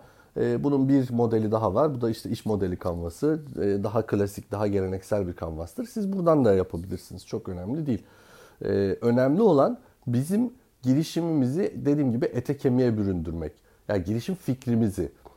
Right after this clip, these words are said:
Şu anda daha dikkat ederseniz hiçbir şey yapmadık. Henüz bir yatırım yapmadık. Henüz işte bununla ilgili detaylı zaman harcamadık. Sadece oturduk belki birkaç saat içerisinde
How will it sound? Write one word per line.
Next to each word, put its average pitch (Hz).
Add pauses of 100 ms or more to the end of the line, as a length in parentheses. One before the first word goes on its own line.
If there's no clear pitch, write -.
(160)
Şu -
anda 170
daha 165
dikkat 160
ederseniz 160
hiçbir 185
şey 139
yapmadık. 107 (360)
Henüz 143 (140)
bir 135
yatırım 135
yapmadık. 101 (220)
Henüz 135
işte 120
bununla 139
ilgili 131
detaylı 131
zaman 131
harcamadık. 113
Sadece 175
oturduk 151
belki 165
birkaç 190
saat 120
içerisinde 117